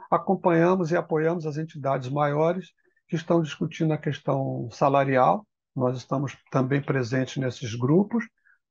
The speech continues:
é, e tem a nossa pauta específica. O sindct, na ocasião, apresentou,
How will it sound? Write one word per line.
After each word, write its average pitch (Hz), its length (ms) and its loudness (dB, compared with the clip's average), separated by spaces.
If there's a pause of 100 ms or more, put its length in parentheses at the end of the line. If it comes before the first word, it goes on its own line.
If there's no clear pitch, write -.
(260)
é, 123 460 -4
e 185 260 8
tem 220 200 4
a 220 60 4
nossa 208 280 4
pauta 165 380 4
específica. 170 800 -4 (420)
O 214 140 4
sindct, 214 800 4
na 175 200 4
ocasião, 147 640 0
apresentou, 151 840 -4